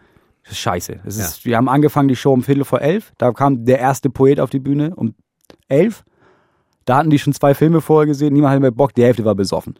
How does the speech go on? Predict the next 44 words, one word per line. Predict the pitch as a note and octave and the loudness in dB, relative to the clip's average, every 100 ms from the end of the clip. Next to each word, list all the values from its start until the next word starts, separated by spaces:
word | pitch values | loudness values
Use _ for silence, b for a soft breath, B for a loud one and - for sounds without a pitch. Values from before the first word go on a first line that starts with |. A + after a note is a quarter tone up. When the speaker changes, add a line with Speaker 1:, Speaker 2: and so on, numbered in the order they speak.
| _ | _
Speaker 2:
Ja. | F#2 | -16
Speaker 1:
Und | F2 _ _ A#2 | -16 _ _ -2
dann | B2+ | -2
hieß | A#2+ | -2
es, | B2 | -4
"Ja, | F#2+ G#2+ | -4 -4
das | A2+ G#2 - | -6 -8 -6
moderierst | B2 A#2+ B2+ D3+ - | 0 0 0 -2 -2
du, | C3 B2 - | -2 -2 -6
das | F2 - | -12 -12
funktioniert | - - F#2+ D#2 D#2+ B1+ | -18 -12 -12 -10 -10 -10
nicht." | C#2 - _ - | -14 -16 _ -12
Und | G#2+ | -2
da | C#3+ | 2
hab | G3+ | 2
ich | D#3+ - - | 0 -6 -8
angefangen, | D#3 E3 D3+ C#3 | -4 -4 -2 0
nur | E3+ | 0
das | E3+ | 0
zu | - | -2
machen, | D#3+ E3 E3+ | -4 -4 -4
hab | D3 | -6
gemerkt, | C3 C#3 C#3 C3 b b b | -4 -2 0 -2 b b b
ja | F3+ | 0
krass, | - F#3 | 0 2
Leute | D3 F3 | 2 2
finden | F3+ D3 | -2 -4
das | C3+ - | -6 0
geil. | C#3+ F3 G3+ B B B - | 0 0 -2 B B B 0
Und | D#3 | 2
selbst | E3 G#3+ - - | 4 2 0 -2
die | G3 | 0
Leute, | A#3 F3+ F3+ E3+ D#3+ | 2 4 4 2 -4
die | C3+ | -4
beleidigt | A#2+ A2+ D3+ G#3 - | -2 2 2 2 -2
werden, | G#2+ G2 | -6 -6
finden | F#2 C3+ B2+ | -4 -4 -2
das | G#2+ - | -6 -4
geil. | A2 G#2 E2+ - | -4 -2 -6 -6
Und | A2+ | 0
Speaker 2:
Ja. | |
Speaker 1:
dann | C#3 A#3+ F#3+ | 2 4 4
war's | F3 | 0
irgendwann | F3+ E3+ D#3+ D#3+ D#3 - | 2 0 2 2 -2 -8